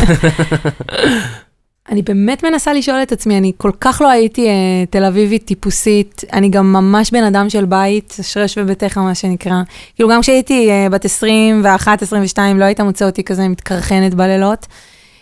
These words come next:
אה, היה, היה משהו כיפי, אני לא אשקר בלגור... אה, כשהייתי סטודנטית גרתי בבוגרשוב, זאת אומרת, בחובבי ציון, ממש על, אה, גבול בוגרשוב. אז כן, היה, היה כיף במידה מסוימת, אבל,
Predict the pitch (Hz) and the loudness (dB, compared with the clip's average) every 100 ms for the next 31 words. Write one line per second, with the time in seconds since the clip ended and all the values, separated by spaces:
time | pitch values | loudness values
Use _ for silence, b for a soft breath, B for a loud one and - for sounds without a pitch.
0 | b 220 214 214 226 269 285 277 269 254 | b 2 4 4 4 2 2 0 0 2
1 | 240 220 202 B B B 226 262 269 196 | 2 2 -2 B B B 0 2 4 0
2 | 202 - 196 - 196 202 208 - - - | -4 -4 -4 -2 0 2 2 0 -4 -4
3 | 190 175 185 180 175 190 185 196 185 190 | -2 0 0 0 2 2 2 2 2 2
4 | 185 185 180 b b b b b _ _ | 2 2 0 b b b b b _ _
5 | - 196 208 - 214 226 226 196 208 202 | -2 0 0 0 2 2 2 2 2 2
6 | 226 202 190 196 190 208 - 233 247 285 | 2 0 2 2 0 -2 0 2 2 2
7 | 254 - - - - - 214 185 - 196 | -2 -10 -16 -16 -10 -2 -2 0 -2 0
8 | 202 202 - 190 190 185 190 - 190 180 | 0 0 0 -2 0 0 -2 -2 0 0
9 | 170 175 190 185 180 208 262 277 B B | -2 -2 0 0 -2 0 2 0 B B
10 | B - - 311 349 202 208 247 262 262 | B -12 -2 0 2 2 2 2 0 0
11 | 254 254 254 - _ _ _ _ _ _ | -2 -4 -6 -12 _ _ _ _ _ _
12 | _ _ _ - 220 370 - 226 185 196 | _ _ _ -2 -2 -2 0 -2 0 -2
13 | 190 185 190 - 196 180 180 185 185 180 | 0 0 -2 -2 -4 -2 -2 -4 -4 -2
14 | 190 | 0